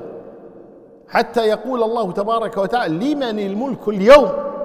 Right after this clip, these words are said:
فيجيب نفسه ويقول: "لله الواحد القهار". حتى الملائكة يموتون، كل شيء يموت إلا الله جل وعلا، وإبليس يموت. فإبليس هنا طلب مستحيلاً، قال: "أنظرني إلى يوم يبعثون"،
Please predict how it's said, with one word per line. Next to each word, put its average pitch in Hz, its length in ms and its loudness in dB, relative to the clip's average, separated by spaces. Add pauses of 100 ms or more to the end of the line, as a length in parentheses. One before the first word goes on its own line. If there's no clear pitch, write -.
(1300)
فيجيب 170 540 -4
نفسه 175 380 -6
ويقول: 170 520 -4
"لله 156 440 -4
الواحد 147 360 -6
القهار". 135 300 -10
حتى - 380 0
الملائكة 214 520 0
يموتون، 147 440 -6 (840)
كل 370 300 4
شيء 311 340 2
يموت 220 400 0
إلا 240 200 -4
الله 143 380 -6
جل 135 180 -4
وعلا، 104 280 -6
وإبليس 165 580 -6
يموت. 214 460 -8 (1300)
فإبليس 208 500 -4
هنا 294 160 0
طلب 285 420 2
مستحيلاً، 254 600 0 (1160)
قال: 240 200 4
"أنظرني 262 640 -2
إلى 247 240 2
يوم 226 160 2
يبعثون"، 165 500 -2